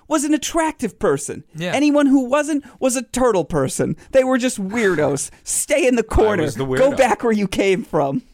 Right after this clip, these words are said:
Speaker 2: I was, yeah. I, dude, it, but there was differences, man. There was, there was, I, I, in, in, in, the school sucked.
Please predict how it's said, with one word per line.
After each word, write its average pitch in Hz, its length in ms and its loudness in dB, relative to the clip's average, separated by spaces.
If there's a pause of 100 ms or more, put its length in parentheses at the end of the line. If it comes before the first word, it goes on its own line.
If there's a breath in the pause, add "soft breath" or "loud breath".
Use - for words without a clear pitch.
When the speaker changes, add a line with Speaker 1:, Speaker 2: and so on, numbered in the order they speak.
(100)
Speaker 2:
I 104 180 -6
was, 110 140 -8
yeah. 147 280 -6 (440)
I, 147 240 -4
dude, 175 340 -2
it, 180 260 -4
but 196 260 -2
there 233 100 2
was 262 180 -2
differences, 165 680 -6
man. 131 260 -4
There 190 120 -4
was, 190 220 -6
there 202 120 -6
was, 202 280 -4
I, 165 420 -8
I, - 320 -10 (340 loud breath)
in, 190 340 -2
in, 185 260 -4
in, 185 240 -6 (420)
the 170 180 -4
school 311 440 -2
sucked. - 580 -4